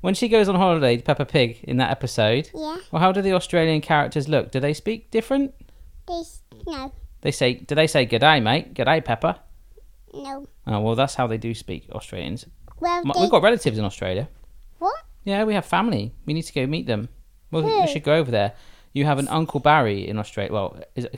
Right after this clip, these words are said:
Speaker 1: classed as Uncle Barry, but he's, he's just a relative.
Speaker 2: Hmm.
Speaker 1: He's not my direct uncle, but
Speaker 2: Does, does he know us?
Speaker 1: Yeah. He's, he's actually, he's a very, very successful businessman, and he owns his own company that, um, makes sutures. Do you know what sutures are?
Speaker 2: No.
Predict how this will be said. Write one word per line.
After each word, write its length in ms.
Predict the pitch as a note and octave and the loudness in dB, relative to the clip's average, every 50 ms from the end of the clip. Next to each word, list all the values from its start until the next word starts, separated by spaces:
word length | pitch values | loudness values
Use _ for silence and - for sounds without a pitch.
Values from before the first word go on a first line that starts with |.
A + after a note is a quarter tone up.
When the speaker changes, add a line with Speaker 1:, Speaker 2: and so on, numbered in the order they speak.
| - - | -16 -8
Speaker 1:
classed 280 | - - B2 A#2+ - - | -4 -4 -4 -4 -4 -8
as 80 | A2 G#2 | -8 -8
Uncle 240 | G2+ G#2 F#2+ - - | -8 -8 -8 -10 -12
Barry, 260 | - - - - - | -14 -14 -14 -14 -14
but 120 | - - - | -16 -14 -14
he's, 180 | E2+ G#2+ A2 _ _ _ | -14 -14 -16 _ _ _
he's 140 | - A2+ - | -18 -18 -16
just 180 | - - - | -18 -18 -16
a 40 | - | -16
relative. 460 | - D#2 C#2+ - - - - - - - - - - - - - - - | -16 -16 -16 -16 -18 -20 -20 -20 -20 -20 -20 -20 -20 -20 -20 -20 -16 -12
Speaker 2:
Hmm. 420 | G4 F#4 F4 - - - - C3 B2+ | -12 -12 -12 -14 -18 -12 -10 -8 -6
Speaker 1:
He's 160 | A2 B2+ A#2+ | -6 -4 -4
not 180 | D3 B2 - - | -4 -4 -4 -4
my 200 | A#2+ A#2+ G2+ D2 | -4 -4 -4 -4
direct 380 | - - A2+ A2+ G2 - - | -4 -2 -2 -2 -2 -4 -6
uncle, 360 | - G2+ F#2 - - - - - - - - - - _ - - | -10 -12 -10 -12 -14 -14 -16 -16 -18 -20 -20 -20 -20 _ -10 -8
but 120 | - - | -6 -4
Speaker 2:
Does, 320 | - G4 G4 F#4+ - - - - - - - | -4 -4 -4 -6 -8 -16 -20 -20 -20 -10 -4
does 220 | - F#4+ F#4 F4 - | -2 -2 -2 -2 -2
he 180 | F#4+ F#4 F4+ F#4 | -4 -4 -2 -2
know 280 | G4 G4 F#4 C#4+ - | -2 -4 -4 -6 -8
us? 420 | G3 B3 C4 - - - - - - | -10 -12 -16 -18 -20 -20 -20 -20 -10
Speaker 1:
Yeah. 300 | - G#3 D#4 E4 C4 G4 G4 - - - - - - - - - - _ | -4 2 4 4 4 4 0 -6 -16 -20 -20 -20 -20 -20 -20 -20 -12 _
He's, 180 | - E3+ F3 E3+ | -2 -2 -2 -2
he's 240 | - - D#3+ F3+ E3 | -2 -2 -2 2 4
actually, 360 | F#3+ F#3 - - - D#3+ D3 | 4 2 2 0 -2 -2 0
he's 200 | C#3+ D3+ D#3+ D3 | 0 0 -2 -2
a 40 | C#3+ | -2
very, 280 | D3 - F3 F3+ F#3 F3 | 0 2 4 4 4 4
very 200 | E3 E3 D3 C#3+ | 4 2 2 2
successful 480 | - - - - - C#3+ - - C3+ | -2 -6 -4 -2 -2 -2 -2 -4 -4
businessman, 520 | B2 E3 E3 D3+ C3+ - - A#2 A2 A#2+ C3 - - - - - - - | -4 -2 -2 -2 -4 -4 -4 -4 -6 -6 -6 -10 -16 -20 -20 -14 -6 -2
and 80 | C#3 | 2
he 100 | C#3 C#3+ | 2 4
owns 180 | D3+ D#3+ D#3+ D3 | 4 2 2 0
his 120 | C#3+ C3+ | 0 0
own 180 | E3 E3+ E3 D3+ | 0 0 0 0
company 380 | - E3 D#3+ D#3+ - C3 A#2 | 0 -2 -2 0 0 -2 -2
that, 260 | A2 A2+ A2+ - - G#2 | 0 0 -2 -2 -2 -2
um, 220 | B2 B2+ B2 B2 B2+ | 0 0 2 2 2
makes 340 | C3+ C3+ - - - - - | 0 0 -2 -6 -10 -14 -14
sutures. 540 | - - - G#3+ G3 - - - G2+ F#2+ - | -12 -8 -6 -6 -6 -4 -6 -6 -6 -6 -6
Do 100 | - - | -6 -4
you 20 | D#3 | -4
know 80 | D#3 | -4
what 80 | D#3 - | -4 -6
sutures 400 | - - G3 F#3+ - - F#3+ F3+ | -6 -8 -8 -6 -6 -8 -6 -4
are? 180 | G#3 A#3 C4 C4 - - | -4 -4 -4 -6 -10 -12
Speaker 2:
No. 280 | F4 E4+ F4 G4 A4 | -12 -10 -8 -8 -8